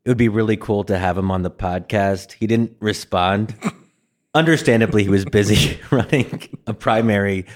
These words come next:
campaign. But I, I think what I, I was, I was excited about the prospect of having him on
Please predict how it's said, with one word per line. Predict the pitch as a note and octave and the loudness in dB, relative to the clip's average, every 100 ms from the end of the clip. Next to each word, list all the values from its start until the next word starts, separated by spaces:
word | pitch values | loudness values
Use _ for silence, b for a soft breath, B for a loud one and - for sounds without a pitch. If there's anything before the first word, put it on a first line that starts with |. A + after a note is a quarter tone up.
| B B B _ | B B B _
campaign. | C#3+ A#2 B2 G#2 | -2 0 2 2
But | A#2 B2+ | 0 0
I, | D#3+ D#3+ C3 C#3+ | 0 0 0 0
I | |
think | C3 D#3+ - | 2 0 2
what | C3 - - | 2 2 -4
I, | A#2 A#2 - _ _ _ | -4 -4 -8 _ _ _
I | A2+ B2 | 0 2
was, | C3 B2+ G#2 - | 4 2 -2 0
I | A#2 | 2
was | C3 A2+ | 4 0
excited | - - G2+ G#2 | 0 2 2 2
about | G2+ G2 | 2 0
the | G2 | -2
prospect | - F#2+ F#2 - F#2+ F2 | -4 -2 -2 -2 -2 0
of | F2+ | -4
having | F#2 F#2+ F#2 F#2 | -2 -2 0 -2
him | F2+ | 0
on | F2+ F#2 F2+ E2+ | 0 0 0 -2